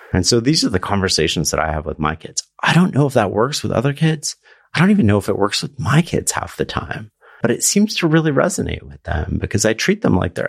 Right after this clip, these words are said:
adults. And I'm like, "That's not what doing your best means." If somebody came into work unprepared,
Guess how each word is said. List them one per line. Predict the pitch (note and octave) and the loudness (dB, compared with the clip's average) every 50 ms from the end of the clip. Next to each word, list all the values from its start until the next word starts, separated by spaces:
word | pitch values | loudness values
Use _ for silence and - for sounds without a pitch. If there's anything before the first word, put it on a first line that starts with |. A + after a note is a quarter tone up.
| - - | -4 -2
adults. | - B3 A3 - - - - _ - - | -2 -2 -2 -4 -6 -6 -10 _ -10 -6
And | G2+ G2 | -4 -2
I'm | F#2 | 0
like, | F#2 - - - | 0 0 -2 -2
"That's | - C#3 D3 - - | -2 -2 -2 0 0
not | D4 D#4 D4 - | 0 0 2 2
what | - G#3+ G#3+ | 0 0 2
doing | - B3+ B3+ A#3+ A#3+ | 2 2 4 4 4
your | A#3 G#3+ | 2 2
best | - - G3 - - | 0 0 0 0 0
means." | - E3+ B3 C#4+ - - E2 - - - - - - _ _ _ _ _ _ _ - | 2 2 2 2 2 0 -4 -8 -10 -12 -14 -16 -16 _ _ _ _ _ _ _ -2
If | A#2 A2 | -2 2
somebody | - - D#3 E3 E3 | 2 4 4 4 2
came | E3+ - D#3 D3 | 2 2 2 2
into | C#3 C3 C3 | 4 4 2
work | G#2+ F#2+ B2 D3 D3+ - - | 2 2 2 2 2 0 0
unprepared, | B2 A#2 G#2+ - G#2+ - - - D#3+ F3+ A#3 G#3 - - - - - F3+ - | -2 -2 -2 -2 -6 -8 -2 0 0 0 0 0 -2 -4 -4 -6 -6 -8 -8